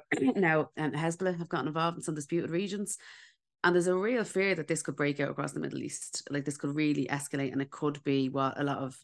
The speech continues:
international actors, bad faith actors, have been waiting for. So the Palestinian people are at a, a massive disadvantage now that Israel is coming in and absolutely, you know, they're basically carpet bombing. They've,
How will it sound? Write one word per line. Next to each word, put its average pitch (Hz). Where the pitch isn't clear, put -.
international 139
actors, 131
bad 131
faith 151
actors, 131
have 143
been 135
waiting 131
for. -
So 139
the 160
Palestinian 156
people 143
are 139
at -
a, 135
a 143
massive 185
disadvantage 135
now 135
that 131
Israel 135
is 131
coming 131
in 131
and 127
absolutely, 131
you 151
know, 131
they're -
basically 165
carpet 139
bombing. 127
They've, 127